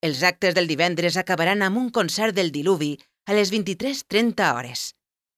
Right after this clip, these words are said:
De totes les activitats, volem destacar la tercera edició de la Marxa Solidària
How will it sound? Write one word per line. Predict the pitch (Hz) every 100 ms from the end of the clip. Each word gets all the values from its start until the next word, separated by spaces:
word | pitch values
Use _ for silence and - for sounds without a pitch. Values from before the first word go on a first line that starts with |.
| _ _ _ _ _ _
De | 208 233
totes | 285 302 240
les | 208 180
activitats, | - 180 147 - 233 - - _ _ -
volem | 214 254 311
destacar | 262 - 220 196 208
la | 202 185
tercera | 180 - 254 247 220
edició | 156 143 196 214
de | 196
la | 170 175
Marxa | 254 - 233
Solidària | 214 160 160 175 156